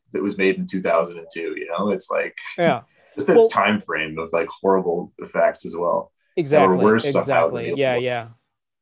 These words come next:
Speaker 2: And,
Speaker 1: They just
Speaker 2: and
Speaker 1: had to do it on the computer, right?
Speaker 2: Yes, yes.
Speaker 1: Yeah. <laughs>
Speaker 2: Well, that's the other thing that this movie has too. It's, everything is practical.
Speaker 1: Yeah.
Speaker 2: There's no, I mean,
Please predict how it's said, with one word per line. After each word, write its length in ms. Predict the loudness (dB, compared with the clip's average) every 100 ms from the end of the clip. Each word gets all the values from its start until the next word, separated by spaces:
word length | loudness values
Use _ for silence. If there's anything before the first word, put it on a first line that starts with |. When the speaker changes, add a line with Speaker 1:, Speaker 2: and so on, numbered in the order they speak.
| _ _ _
Speaker 2:
And, 180 | 0 2
Speaker 1:
They 60 | 0
just 140 | 2
Speaker 2:
and 80 | 4
Speaker 1:
had 180 | 4 4
to 80 | 4
do 140 | 4
it 60 | 6
on 100 | 4
the 80 | 2
computer, 420 | 0 2 2 2
right? 340 | 0 -2 -2 _ _ _ 0
Speaker 2:
Yes, 340 | 2 2 -6 _
yes. 240 | 0 0
Speaker 1:
Yeah. 100 | -2 -12 -18
<laughs> 140 | _
Speaker 2:
Well, 120 | 2 6
that's 180 | 6
the 80 | 6
other 120 | 2
thing 200 | 2 2
that 120 | 0 0
this 180 | -2 -2
movie 240 | -4 -4
has 300 | -2 -2 -4
too. 320 | -4 -2 0
It's, 260 | -2 -2 -4 0
everything 340 | 0 2 0
is 80 | -2
practical. 600 | -2 -4 -2 -10 -12 -16 _ _ _ _ _ _
Speaker 1:
Yeah. 120 | 0
Speaker 2:
There's 200 | 0 -2
no, 420 | 2 4 4 0 _ -6
I 60 |
mean, 200 | -4 -6